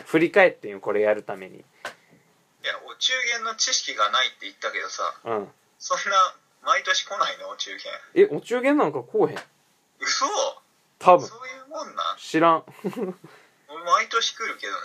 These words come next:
Speaker 1: なんか時々よく「お中元送らなあかんな」とか言って、なんか色々とね、親がやってるのは知ってるけど、「あ、お中元来たよ、これだよ」みたいなのはないで。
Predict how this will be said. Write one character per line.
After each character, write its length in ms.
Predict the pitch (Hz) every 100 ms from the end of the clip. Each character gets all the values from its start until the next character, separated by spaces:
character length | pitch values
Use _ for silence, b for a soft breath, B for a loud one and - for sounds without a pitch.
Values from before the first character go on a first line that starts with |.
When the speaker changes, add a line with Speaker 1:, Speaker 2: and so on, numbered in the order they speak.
| - - B B
Speaker 1:
な 80 | 254
ん 120 | 320
か 120 | 247
時 280 | - 226 233
々 160 | 269 294
よ 200 | 202 208
く 160 | 202 165
「お 80 | 156
中 180 | 160 175
元 300 | 180 180 180
送 160 | 190
ら 120 | 214 220
な 120 | 196
あ 60 |
か 140 | 175 180
ん 80 | 185
な」 280 | 202 202 196
と 80 |
か 100 | 160
言 120 | 156 151
っ 20 |
て、 320 | - 185 175
な 100 | 139
ん 120 | 147
か 200 | 143 120 -
色 260 | - 123 123
々 220 | 131 143
と 340 | 135 110 101 - b b b b b b
ね、 240 | 120 113 104
親 260 | 117 110 98
が 120 | 95
や 120 | 104
っ 60 | 107
て 180 | 113
る 80 | 107
の 100 | 104
は 60 | 92
知 140 | -
っ 20 |
て 80 | -
る 120 | 98 95
け 80 |
ど、 160 | 92 -
「あ、 200 | - - 117
お 80 |
中 180 | 117 180
元 220 | 190 202
来 60 | 196
た 160 | 226 214
よ、 420 | 185 190 190 185
こ 120 | 208
れ 100 | 208
だ 120 | 202
よ」 200 | 196 185
み 140 | 151 117
た 160 | 117
い 40 | 110
な 120 | 107
の 160 | 101 95
は 100 | 95
な 160 | 104
い 80 | 104
で。 120 | 98